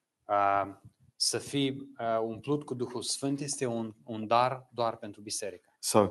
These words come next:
Speaker 2: just like the Old Testament kings and prophets,
Speaker 1: La fel ca și, uh, profeții și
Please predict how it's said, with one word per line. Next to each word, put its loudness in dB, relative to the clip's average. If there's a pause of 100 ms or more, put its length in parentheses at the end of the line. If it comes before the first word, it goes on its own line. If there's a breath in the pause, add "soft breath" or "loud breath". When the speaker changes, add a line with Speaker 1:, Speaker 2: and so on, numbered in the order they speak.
(160)
Speaker 2:
just 12
like 10
the 4
Old 8
Testament -4
kings 0
and -6
prophets, -4 (340)
Speaker 1:
La 6
fel 4
ca 0
și, 0 (480)
uh, 0
profeții 0 (260)
și -6